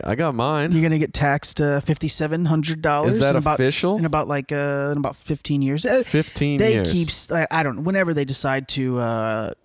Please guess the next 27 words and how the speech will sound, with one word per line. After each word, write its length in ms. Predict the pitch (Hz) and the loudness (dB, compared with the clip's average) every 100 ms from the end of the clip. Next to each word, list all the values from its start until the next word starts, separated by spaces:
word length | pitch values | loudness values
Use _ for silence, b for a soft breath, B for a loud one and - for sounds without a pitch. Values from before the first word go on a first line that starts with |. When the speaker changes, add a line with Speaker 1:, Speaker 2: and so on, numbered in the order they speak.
| _ - - | _ -18 -4
Speaker 2:
recoup, 540 | 156 160 143 175 156 - | 0 2 4 2 0 -2
Speaker 1:
<laughs> 260 | - - | -6 -4
Be 120 | 160 | -2
like, 100 | 151 143 | 2 2
Speaker 2:
recoup 140 | 156 | 2
Speaker 1:
"You 60 | 151 | 2
know 180 | 160 165 | 2 2
Speaker 2:
them. 200 | 165 165 | 0 -2
Speaker 1:
what? 260 | - _ - - | -6 _ -18 -2
Fuck 320 | 170 123 - | -2 -2 -2
you. 260 | 95 73 - - - - | 0 0 -2 -8 -8 -2
Pay 260 | 127 107 | 0 2
us 220 | 95 - | 0 -2
now." 340 | 104 92 87 - B B B B B B B - | -2 -2 -2 -6 B B B B B B B -2
Speaker 2:
Uh, 380 | 165 165 156 143 | 0 2 2 2
you 100 | 185 | 2
know, 100 | 196 | 2
I 60 | 156 | 2
sh-, 160 | - | 0
I 100 | 160 | 0
showed 240 | 147 160 143 | 0 0 0
you 60 | |
the 80 | 143 | 0
video 260 | 131 139 139 | 0 0 0
from 180 | 135 135 | 0 0
Dan 200 | 127 131 | 0 0
Crenshaw 500 | 139 135 151 143 | -2 -2 0 -2